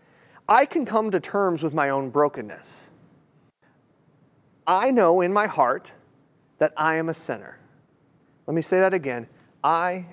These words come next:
am a sinner. This phrase is something that I can come to terms with. This is something that I can process through. It causes me to confront, uh, my need for a Savior. It's all about this internal inspection.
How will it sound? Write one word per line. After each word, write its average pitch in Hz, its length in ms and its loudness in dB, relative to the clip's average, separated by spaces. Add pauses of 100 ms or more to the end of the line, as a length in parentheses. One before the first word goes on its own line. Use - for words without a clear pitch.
(120)
am 135 400 -4 (280)
a - 60 -12
sinner. 131 420 -4 (1300)
This 196 180 2
phrase 247 440 0
is 175 100 -2
something 226 440 0
that 165 120 4
I 165 80 4
can 165 160 -6
come 170 180 -4
to 165 80 -2
terms 208 320 -2
with. 135 120 -4
This 185 160 0
is 196 100 0
something 226 360 0
that 180 140 4
I 170 120 4
can 160 260 -6
process 190 800 -2
through. - 440 -10 (920)
It 175 240 0 (280)
causes 214 460 2
me 185 220 0
to 170 160 -2
confront, 180 880 -2 (100)
uh, 123 540 2 (100)
my 175 180 0
need 175 360 -2
for 160 160 2
a 147 40 2
Savior. 147 600 -4 (680)
It's 160 120 -4
all 226 260 2
about 202 240 4
this 180 200 0
internal 180 500 -2
inspection. - 600 -6